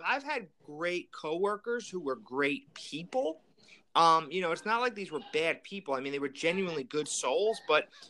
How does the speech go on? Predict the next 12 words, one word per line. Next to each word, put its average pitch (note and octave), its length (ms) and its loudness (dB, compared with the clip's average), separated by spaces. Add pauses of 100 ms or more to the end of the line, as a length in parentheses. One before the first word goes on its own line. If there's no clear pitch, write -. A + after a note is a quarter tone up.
you G#3+ 120 -2
could G#3+ 180 -4
see D4 340 -4
that A#3 140 -2
they F3+ 140 2
were E3 140 0
just D#3 240 -8
genuinely E3+ 580 2
unhappy, D3+ 840 0 (360)
um, C3+ 440 2 (240)
at C3 280 2
work. D#3+ 400 0